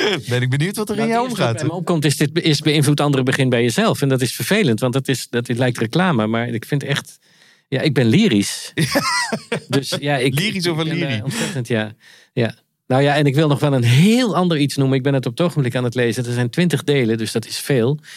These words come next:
Speaker 2: Dat zijn de verhalen van, eh, Special Agent Pendergast.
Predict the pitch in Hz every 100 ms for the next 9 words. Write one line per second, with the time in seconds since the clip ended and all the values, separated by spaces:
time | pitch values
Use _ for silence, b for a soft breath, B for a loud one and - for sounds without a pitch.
0 | B B - 117 135 127 120 120 135 123
1 | 107 120 117 117 113 110 107 101 113 _
2 | - 135 - 139 - 113 127 123 120 113
3 | 147 135 101 92 90 - -